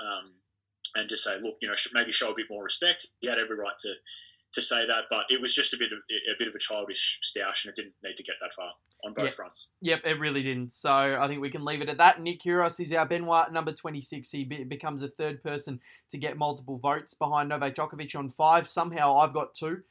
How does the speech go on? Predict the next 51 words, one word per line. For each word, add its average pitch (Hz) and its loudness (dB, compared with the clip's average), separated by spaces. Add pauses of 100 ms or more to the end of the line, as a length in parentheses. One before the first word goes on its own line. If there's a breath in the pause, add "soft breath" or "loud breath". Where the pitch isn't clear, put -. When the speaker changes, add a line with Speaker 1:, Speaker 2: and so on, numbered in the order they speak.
(260)
Speaker 2:
um, 139 6
and 139 -2
Benoit 143 2
Paire 135 -2
actually 127 -6
has 123 0
Speaker 1:
<laughs> - -8
Speaker 2:
two 131 -6
as 120 -6
well, 120 -2
so 120 -8
he 120 -6
becomes 123 -8
the 123 -14
fourth 120 -8
person 123 -8 (280 soft breath)
to - -14
get 127 -8
multiple, 120 -8 (160)
multiple 120 -6
votes. 120 -6
Joel, 151 -2
you're 156 -6
still 170 -4
there 156 2
on 143 0
one, 139 -2
so 143 -6
you've 131 -4
still 160 -4
got 147 -2
a 143 -4
chance. 143 -4
But - -2 (340 loud breath)
thank 220 2
you 214 0
very, 214 8
very 202 8
much 202 6
for - -4
your 185 8
efforts 185 2
on 175 0
the 165 -2
show 170 4
today, 160 4
mate. 156 8
It's 156 -6
been 160 -2
a 147 -4
pleasure, 165 0